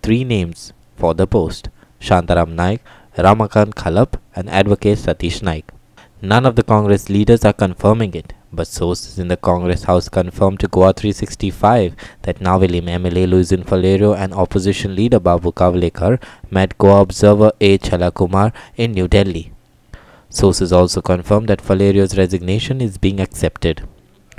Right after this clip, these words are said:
We contacted Chalakumar to confirm it, but perhaps he's waiting for Vice President Rahul Gandhi to formally accept it.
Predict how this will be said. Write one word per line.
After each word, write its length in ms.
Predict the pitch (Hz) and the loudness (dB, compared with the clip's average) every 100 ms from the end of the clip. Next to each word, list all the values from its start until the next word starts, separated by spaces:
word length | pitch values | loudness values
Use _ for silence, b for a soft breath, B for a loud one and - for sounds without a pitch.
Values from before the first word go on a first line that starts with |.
| b b b | b b b
We 100 | 98 | -8
contacted 640 | 87 90 90 95 95 - 107 | -2 -2 0 0 0 -2 -4
Chalakumar 600 | - 92 92 95 95 92 | 0 0 0 0 0 -2
to 80 | 92 | -2
confirm 420 | 95 85 - 104 | -2 -2 0 0
it, 140 | 82 | -2
but 180 | - - | -4 -4
perhaps 480 | 82 - 87 113 - b b | -6 -2 -2 -2 -6 b b
he's 280 | - 101 87 | -2 -2 2
waiting 320 | 104 131 127 | 2 4 0
for 160 | - 85 | 0 2
Vice 280 | 85 82 | 2 0
President 500 | - 87 82 90 90 | -2 -2 -2 -2 -4
Rahul 320 | 90 90 92 - | 2 4 4 2
Gandhi 380 | 98 110 98 | 2 2 -2
to 120 | 80 - | -6 -8
formally 600 | - 101 117 92 87 90 | 4 4 6 2 -4 -6
accept 480 | 90 - 78 - | -8 -6 -10 -8
it. 180 | 90 - | -12 -12